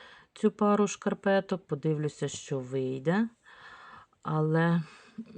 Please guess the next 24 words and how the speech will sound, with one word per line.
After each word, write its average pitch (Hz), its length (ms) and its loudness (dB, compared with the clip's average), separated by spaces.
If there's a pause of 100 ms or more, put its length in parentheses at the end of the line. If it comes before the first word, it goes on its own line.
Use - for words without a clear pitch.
(260)
думаю, 170 420 4
це 160 180 -2
будуть 151 400 -4
перші 160 520 0
<laughs> - 720 -14
і 156 180 -2
останні. 139 600 0
Вони 165 280 4
виходять 156 460 2
такі - 280 -8
міцненькі. 165 920 0
Можливо, 151 500 0
мені 139 220 -2
треба 131 340 -6
було 131 280 -4
взяти 127 520 -6 (680)
трошечки 143 600 -6
більший 139 440 -4
гачечок. 151 580 -4
У - 40 -6
мене 131 260 -4
ось 139 220 -6
такий 127 520 -8 (100)
гачок, 147 680 -8